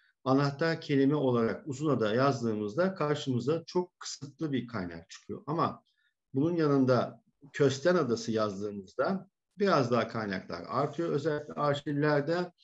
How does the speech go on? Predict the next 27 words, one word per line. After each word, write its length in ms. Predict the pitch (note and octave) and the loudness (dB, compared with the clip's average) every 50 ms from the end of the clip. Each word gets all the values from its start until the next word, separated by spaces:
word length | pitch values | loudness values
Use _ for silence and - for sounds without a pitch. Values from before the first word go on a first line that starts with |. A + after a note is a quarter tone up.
| - - - _ _ _ - | -20 -20 -20 _ _ _ -2
ama 320 | D3 D3 C3+ A#2+ A2+ A2+ | 0 2 2 2 4 6
Long 280 | B2+ D3 F#3 G3+ G3 - | 6 6 6 6 4 2
Island 420 | - D#3 C#3 B2+ B2 A#2+ A2+ A2+ | 0 2 2 4 4 2 2 0
yazdığımızda 1000 | - A2+ A2 A2+ A#2 A#2 - G2 G#2 G2+ G2+ G2 G2 G2+ A2+ D3+ F3+ F#3+ F#3 - _ _ _ _ _ _ _ - | -2 0 2 2 2 2 0 -2 -2 -2 -2 -4 -6 0 0 2 2 2 0 -4 _ _ _ _ _ _ _ -4
işte 300 | C3+ B2 - C3+ B2+ C3 | -4 -2 0 0 0 0
bütün 380 | C#3+ C#3+ - E3+ E3 D#3 B2+ | 0 -2 -2 -2 0 0 0
bu 240 | A2+ A2 G#2 - C3+ | 0 0 -2 -2 0
İngilizlerin, 920 | C3+ C#3 B2+ A#2+ A2 G#2+ G2 F#2 F#2+ G2 G2+ F#2+ A2 B2+ C3 E3+ E3 E3 _ _ _ _ _ - | 2 2 4 2 2 0 -2 -4 -4 -2 -2 0 0 -2 -2 -4 -6 -10 _ _ _ _ _ -4
e, 400 | A#2 A2+ G#2+ G#2+ G#2+ G#2+ G#2+ A2 B2 | -2 -2 0 0 -2 -4 -4 -4 -2
buraya, 520 | C#3 C3+ C3 B2 A#2 A#2 A#2 A2+ A2+ - - - _ _ | 0 2 4 6 6 6 4 4 2 -2 -12 -16 _ _
işte 420 | - A#2+ A#2 - - - - - A2 A2+ | -6 -4 -4 -4 -6 -8 -6 -6 -6 -4
burada 240 | C#3+ C#3+ B2 B2+ A#2+ | -2 -2 0 2 2
yaptığı 380 | A#2 A#2 A2 - - A#2 A2+ A2 | 2 2 0 -2 -4 -4 -4 -2
operasyonlar, 1040 | - A#2+ A#2+ - B2+ A#2 A2+ A2+ A#2 A2+ - - A#2 A2 A2 G#2+ A2 A2+ A#2 A#2 | -2 -6 -4 -2 -2 -2 0 0 -2 -4 -4 -4 -4 -4 -4 -2 -2 -2 -2 -2
gönderdiği 720 | A2+ G#2 G#2 G2 F#2+ F#2+ G2 G2 G2 G2+ G2 G#2+ A2+ A2+ A2 | -2 -2 -2 -2 0 -2 -2 -2 -4 -6 -4 -4 -4 -4 -2
gemiler 600 | A2 A#2 A2+ A2+ A2 A2 A2+ A2 A#2 A#2+ A#2+ B2 | -2 -2 -2 -2 -2 -2 -2 -2 -2 -4 -2 0
vesaire 520 | B2+ B2 B2 - B2+ A2+ A2 A2 G#2+ G2+ | -2 -2 -2 -2 -2 -2 -2 -2 -2 -4
hepsi 340 | D#3 D#3 C#3 - - C3 B2 | -4 -6 -6 -6 -10 -12 -8
karşımıza 580 | - C#3 B2+ A2+ - - A2 A2+ C3 E3 E3+ E3+ | -6 -4 -4 -4 -6 -8 -10 -8 -6 -8 -8 -8
çıkıyor. 420 | - - _ _ - - - - _ _ _ _ _ _ _ _ _ _ _ - | -12 -16 _ _ -16 -16 -16 -16 _ _ _ _ _ _ _ _ _ _ _ -6
E, 60 | B2+ B2+ B2+ B2 B2 B2 | -4 -2 2 4 4 4
Yunan 480 | B2 A#2+ A#2 A#2+ D3+ E3+ F#3 F#3+ F#3+ F#3 | 4 4 4 4 4 4 4 4 2 0
kaynaklarında 920 | - - D3+ D3 D3 C#3+ C#3 C#3 C#3 C#3+ C#3 C#3 C3+ C3+ C#3+ E3 E3+ C#3+ A#2+ | -2 -2 -2 -2 0 -2 -2 -4 -6 -4 -2 -2 0 0 0 -2 -2 0 0
da, 320 | C3+ D3 - F3+ F3+ - _ _ _ _ - | 0 0 0 -2 -6 -12 _ _ _ _ -10
e, 260 | A#2+ A#2+ A#2 A2+ A#2 | -6 -4 -2 -2 -2
daha 260 | C#3 D#3 D#3 D3+ C3 | 0 0 0 0 -2
çok 320 | - - D3+ D3+ D3 - | -2 0 0 0 0 -4